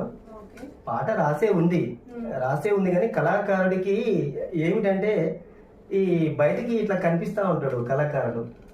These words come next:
Speaker 2: కానీ ఎక్కడ చూసినా కానీ, ఆ, సరే, ఎవరో బాగా ఇట్లా ఉన్నోళ్ళు కొంతమంది కళాకారులు ఉన్నారు, కానీ కొంతమంది కళాకారుల వెనక బ్యాక్‌గ్రౌండ్‌లో చాలా ఇబ్బందిగా ఉంటారు. సరే, అందరి కళా-, కళాకారుల తరపున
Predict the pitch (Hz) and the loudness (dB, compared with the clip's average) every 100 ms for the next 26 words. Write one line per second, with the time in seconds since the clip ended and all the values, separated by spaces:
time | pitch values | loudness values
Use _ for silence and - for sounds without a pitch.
0 | - 214 233 208 165 160 160 233 220 202 | -10 -4 0 2 2 2 0 0 0 0
1 | 196 196 180 214 226 190 - - - - | 0 0 2 4 2 2 -4 -10 -20 -20
2 | - - - 170 147 143 135 127 120 120 | -20 -12 -2 0 2 2 0 0 -2 -4
3 | 123 - - - - 220 240 190 160 160 | -6 -10 -16 -16 -2 2 2 2 2 4
4 | 214 226 247 185 156 156 185 190 180 170 | 4 4 4 2 2 2 4 2 2 2
5 | 165 165 170 180 185 196 170 156 160 165 | 4 2 2 2 2 0 -2 0 0 2
6 | 185 170 151 143 131 120 117 - - - | 0 2 0 0 -2 -2 -4 -6 -12 -4
7 | 190 190 202 226 226 196 170 165 165 160 | -2 0 0 0 0 2 2 2 2 2
8 | 139 135 139 - - - - - 139 147 | 2 0 -2 -4 -8 -20 -20 -10 -2 -2
9 | 165 190 151 151 160 156 147 160 147 135 | 0 0 2 2 2 0 0 0 0 0
10 | 131 120 139 139 120 107 107 - - - | -2 0 0 0 0 -4 -6 -10 -20 -20
11 | - - - - - - - - - - | -20 -20 -20 -14 -2 0 -2 -6 -16 -10
12 | 135 135 165 170 165 170 170 - - - | -4 0 2 2 2 2 0 -6 -16 -20
13 | - - 151 160 180 170 165 151 139 147 | -20 -4 -2 0 0 0 2 0 -2 0
14 | 143 156 | 0 0